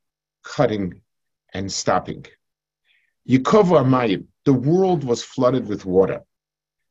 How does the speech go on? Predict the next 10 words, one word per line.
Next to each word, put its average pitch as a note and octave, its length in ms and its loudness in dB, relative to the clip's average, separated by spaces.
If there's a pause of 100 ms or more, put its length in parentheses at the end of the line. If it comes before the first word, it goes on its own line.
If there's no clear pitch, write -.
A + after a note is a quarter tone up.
(100)
The A#2+ 100 2
tev D#3+ 420 0
of C3 180 2
water B2+ 400 -2
is A2 460 -4 (360)
that F2+ 140 0
it A2+ 100 -6
floods. - 580 0 (260)
Water C#3 380 4
itself B2 680 0